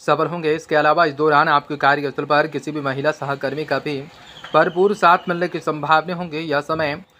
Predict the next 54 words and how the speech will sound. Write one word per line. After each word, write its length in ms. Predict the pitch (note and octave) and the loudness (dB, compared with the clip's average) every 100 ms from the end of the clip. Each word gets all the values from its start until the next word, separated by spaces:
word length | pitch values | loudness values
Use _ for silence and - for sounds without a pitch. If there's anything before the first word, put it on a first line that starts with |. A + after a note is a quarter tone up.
| _ E3 | _ -10
उन 100 | E3+ | -4
सभी 240 | F#3+ G3+ | -2 0
छात्रों 400 | - F3+ A#3 A3 | 4 2 2 -2
के 100 | G3 | 2
लिए 140 | G3 F#3+ | 0 2
कम 260 | D#3+ E3+ | 2 2
जोशीला 400 | D3+ C#3+ D3+ D#3+ | -2 -4 -2 -2
नजर 240 | C3 B2 C3+ | -4 -6 -6
आने 180 | B2 A#2+ | -4 -4
वाला 180 | A#2+ C3 | -4 -4
है, 160 | C3+ - _ _ _ | -10 -20 _ _ _
जो 120 | D3+ E3 | -6 -4
कि 180 | E3 D#3+ E3+ _ - | -4 -6 -12 _ -2
हमेशा 360 | D#3+ G3 A#3 G#3+ | 0 0 2 2
अपने 180 | G#3+ F#3+ | 2 -4
ऊर्जावान 460 | D#3+ E3+ E3 F#3 | -2 0 2 2
स्वभाव 460 | F3+ D#3+ D3+ D3+ D#3 | 2 0 2 2 2
के 140 | D#3 | -4
लिए 140 | D3 D#3 | -4 -2
पहचाने 460 | C#3+ C3+ C3 C3 C#3+ | -2 -4 -2 -4 -4
जाते 260 | A#2 B2 | -6 -6
थे। 140 | B2+ A#2 - - - - | -12 -14 -16 -20 -14 -10
इस 120 | C#3+ | -2
कारण 260 | E3+ F3+ F3 | 2 2 4
भी 60 | |
आपके 280 | F3 E3+ - | 2 2 0
मन 160 | D#3+ E3 | -4 -2
पढ़ाई 320 | D#3+ D3+ D#3 | 2 4 2
लिखाई 300 | D#3 D3 D3 | 2 0 0
में 100 | D3 | -2
नहीं 200 | B2 C#3 | -8 -10
लगेगा। 360 | C#3 C#3 C3+ - - _ _ - | -10 -10 -12 -16 -18 _ _ -2
प्रतिदिन 320 | D#3 D#3+ F#3 | -2 0 2
आपको 280 | F3 F3 F#3+ | 2 2 0
तैंतालीस 460 | D#3+ D3+ D3+ D#3 D3+ | -2 2 2 2 0
बार 200 | D3+ D3 | 2 2
ओम 280 | C#3+ C#3+ D3+ | 2 0 -2
केतुवे 320 | C#3+ C3+ C3+ C3+ | -4 -6 -6 -6
नमः 260 | C#3 C3 | -4 -4
का 120 | C#3 B2+ | -2 -2
जाप 260 | B2+ B2+ | 0 0
करना 280 | - D3+ C#3+ E3 - - - - | -2 -2 -2 -4 -12 -20 -14 0
बहुत 280 | C#3+ F3+ F3 | 2 4 2
बढ़िया 220 | F#3 G#3 | 2 0
हो 120 | F3+ | -2
सकता 280 | D#3+ D#3+ F3+ | -6 0 2
है। 220 | F3 F3 | 2 0
प्रेमी 340 | F3 D#3 D#3 D3+ | 0 0 -2 2
जातकों 360 | D3 D3 E3 | 2 2 -2
को 140 | D#3 D3+ | -4 -4
इस 80 | D3 | -4
पूरे 280 | C3 C#3+ D#3 | -8 -6 -6
ही 140 | C#3 | -8
समय 300 | B2+ C#3+ C#3 | -6 -4 -4